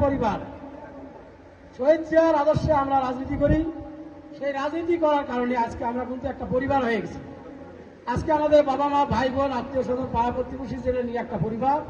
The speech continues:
আমাদের বাংলাদেশ জাতীয়তাবাদী দল বিএনপির একটা, আমাদের আজকে একটা পরিবার। এই পরিবারটাকে কেউ যেন আমরা কারো গায়ে আঘাত না করি। আমরা শান্তশিষ্টভাবে সামনে আমাদের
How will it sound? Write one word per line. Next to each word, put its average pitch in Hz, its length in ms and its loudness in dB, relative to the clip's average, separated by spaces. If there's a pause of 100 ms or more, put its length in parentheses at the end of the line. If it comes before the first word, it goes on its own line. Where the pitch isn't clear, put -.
(520)
আমাদের 311 300 4 (680)
বাংলাদেশ 330 440 2
জাতীয়তাবাদী 254 540 2
দল 277 160 6 (120)
বিএনপির 254 420 0
একটা, - 220 -6
আমাদের 226 280 -2
আজকে 233 160 -4 (100)
একটা - 140 -10 (100)
পরিবার। 269 340 4 (520)
এই 285 140 -2
পরিবারটাকে 339 640 6 (500)
কেউ 339 220 4
যেন 330 120 2 (100)
আমরা 294 160 2 (100)
কারো 294 220 4
গায়ে 277 240 2
আঘাত 262 200 0 (100)
না 226 120 2
করি। 170 160 -4 (1800)
আমরা 302 200 4 (840)
শান্তশিষ্টভাবে 302 840 6 (680)
সামনে 294 240 4 (100)
আমাদের 269 240 2